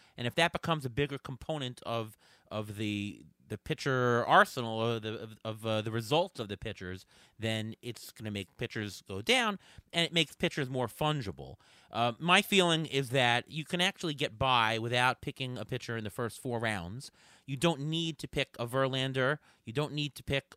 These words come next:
a Woodruff. You can actually make do by picking, uh, a bunch in a row. I mean, Ruvain, we used to do this a couple years back. We called it the,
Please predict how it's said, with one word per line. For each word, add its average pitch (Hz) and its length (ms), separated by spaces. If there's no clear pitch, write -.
a 120 60
Woodruff. 127 600
You 147 100
can 147 220
actually 175 340
make 156 300
do 156 200
by 127 140
picking, 139 580
uh, 120 180
a 127 40
bunch 170 320
in 156 80
a 156 40
row. 185 140
I 190 160
mean, - 20
Ruvain, 214 440
we 240 100
used 320 240
to 202 60
do 240 260
this 127 240
a - 40
couple 180 300
years 135 220
back. 196 400
We 160 80
called 185 320
it 139 160
the, 143 140